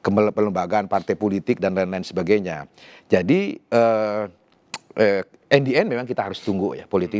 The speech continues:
ini masih cair dan dinamis. In prinsip, P D I Perjuangan adalah partai yang siap bekerja sama, bergotong royong dengan partai politik lain, karena mengelola bangsa dan negara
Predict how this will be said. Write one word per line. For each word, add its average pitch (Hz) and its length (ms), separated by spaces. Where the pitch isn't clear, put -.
ini 101 80
masih 87 240
cair 95 240
dan 82 160
dinamis. 80 400
In 104 160
prinsip, 151 480
P 101 80
D 95 80
I 101 80
Perjuangan 123 800
adalah 87 320
partai 101 480
yang 95 80
siap 117 400
bekerja 90 240
sama, 101 320
bergotong 92 480
royong 117 400
dengan 87 240
partai 87 240
politik 92 320
lain, 123 160
karena 113 400
mengelola 120 320
bangsa 113 320
dan 117 160
negara 107 320